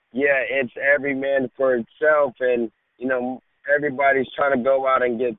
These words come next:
theirs. Um, so in, in that sense, in that sense, I just kinda, it's like, well, this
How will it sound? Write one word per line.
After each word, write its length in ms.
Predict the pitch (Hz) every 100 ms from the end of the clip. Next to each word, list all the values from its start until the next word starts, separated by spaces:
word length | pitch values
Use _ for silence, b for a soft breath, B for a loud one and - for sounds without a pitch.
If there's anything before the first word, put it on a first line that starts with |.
| -
theirs. 440 | 139 123 104 104 _ _ -
Um, 600 | 120 123 120 113 110 110 _ -
so 220 | 151 143
in, 220 | 147 151 -
in 160 | 147 143
that 200 | 151 139 _
sense, 400 | 175 175 156 147 - _ _
in 160 | - 127
that 220 | 139 131 -
sense, 280 | 156 151 123 - -
I 200 | 127 135
just 340 | 123 135 120
kinda, 340 | - 135 131 127
it's 220 | 113 -
like, 240 | 131 123 104
well, 200 | 127 123
this 240 | 113 139